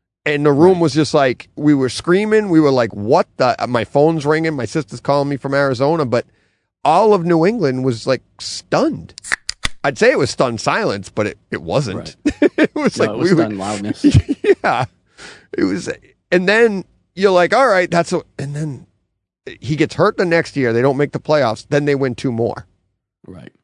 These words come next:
Speaker 1: And then New England is off and running. Then the Red Sox start winning. Then, so, I mean, is it fair to say that we have Brady,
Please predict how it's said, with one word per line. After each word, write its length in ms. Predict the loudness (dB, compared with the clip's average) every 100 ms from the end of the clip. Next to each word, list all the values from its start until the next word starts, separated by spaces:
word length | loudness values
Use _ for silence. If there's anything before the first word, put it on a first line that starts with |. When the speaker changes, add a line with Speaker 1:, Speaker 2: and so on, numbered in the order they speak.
| _ _ -2
Speaker 1:
And 200 | 0 2
then 300 | 2 0 0
New 180 | -2 -2
England 320 | -4 -6 -6
is 120 | -4
off 240 | -4 -4
and 120 | -6 -4
running. 280 | -4 -6 -8
Then 160 | -6
the 80 | -6
Red 240 | -4 -4
Sox 300 | -4 -6 -6
start 260 | -6 -6 -4
winning. 380 | -6 -6 -6 -8
Then, 180 | -8 -10 -16 _ _
so, 320 | -2 0 0 0
I 80 | -2
mean, 440 | 0 0 -2 -6 -12 _ _ _
is 180 | -4
it 140 | -4 -8
fair 300 | -4 0 0
to 80 | -2
say 280 | -4 -4 -2
that 180 | -4
we 100 | -6 -4
have 320 | -4 -4 -10
Brady, 560 | -8 -4 -2 -2 -4